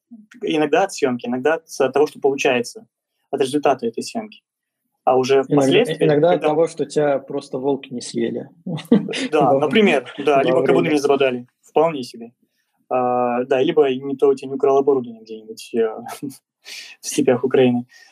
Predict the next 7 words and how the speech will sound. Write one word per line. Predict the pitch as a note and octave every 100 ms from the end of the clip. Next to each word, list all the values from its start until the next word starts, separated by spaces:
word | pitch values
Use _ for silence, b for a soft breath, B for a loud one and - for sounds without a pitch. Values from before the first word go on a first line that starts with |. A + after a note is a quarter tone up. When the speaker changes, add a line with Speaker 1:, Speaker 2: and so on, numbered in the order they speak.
| b - C#3+
Speaker 1:
А, | C#3 C3 B2+ B2+
и | - - A#3 G#3+ F3 E3+ E3+ D#3
поэтому | D#3+ G#3+ A3+ G3 E3 C#3 D3 E3
мы | F#3
в | G3
первую | F3 D#3
очередь, | G#3 -